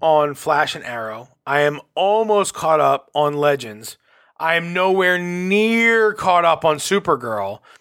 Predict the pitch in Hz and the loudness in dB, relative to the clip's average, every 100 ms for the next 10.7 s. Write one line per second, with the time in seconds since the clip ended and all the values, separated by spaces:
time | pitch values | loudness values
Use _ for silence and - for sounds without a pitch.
0 | _ _ _ - 208 196 233 196 - 220 | _ _ _ -2 2 2 2 0 0 0
1 | 240 190 151 143 123 117 - - _ - | 2 0 -2 0 0 -2 -8 -20 _ -8
2 | 156 220 247 180 185 175 170 - _ _ | 0 2 2 2 4 4 2 -2 _ _
3 | _ _ 135 - 151 214 208 247 208 120 | _ _ -20 -12 -2 -2 0 0 2 0
4 | 120 175 180 196 180 180 240 240 240 226 | -2 -2 0 0 -2 0 -2 -2 -2 -2
5 | 143 175 175 175 165 151 - 202 208 196 | -4 -2 0 0 -4 -8 -4 0 2 2
6 | 185 196 - 208 196 175 175 185 180 135 | 0 -4 0 2 4 2 0 -2 -2 0
7 | 147 160 196 190 190 185 196 170 165 - | 2 2 -2 -8 -10 -4 -4 0 -2 0
8 | 196 170 170 170 185 185 147 170 147 165 | -2 0 -2 0 -2 -4 -4 -10 -2 0
9 | 165 180 - 202 190 156 - 170 170 151 | 0 -4 -2 -2 -2 -6 -6 -4 0 0
10 | 160 - 143 131 131 107 | 0 -4 -2 0 0 -2